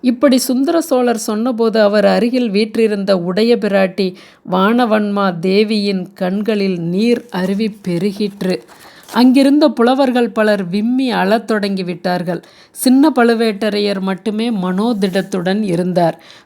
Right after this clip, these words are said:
"பிரபு, தங்களுடைய சேவையில் யமனுடன் போர் தொடுக்கவும் நான் சித்தமாய் இருப்பேன்" என்றார்.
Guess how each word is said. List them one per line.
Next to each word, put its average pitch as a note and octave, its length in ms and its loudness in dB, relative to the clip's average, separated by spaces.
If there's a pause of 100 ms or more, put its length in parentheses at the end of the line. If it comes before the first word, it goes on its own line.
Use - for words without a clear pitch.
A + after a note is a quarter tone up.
"பிரபு, G#3+ 640 0
தங்களுடைய G3+ 680 2
சேவையில் A3 640 0
யமனுடன் G3 760 0
போர் G#3+ 320 2
தொடுக்கவும் A3 640 0
நான் G#3 340 -2
சித்தமாய் G#3 560 -2
இருப்பேன்" F#3+ 520 -4
என்றார். E3 520 -4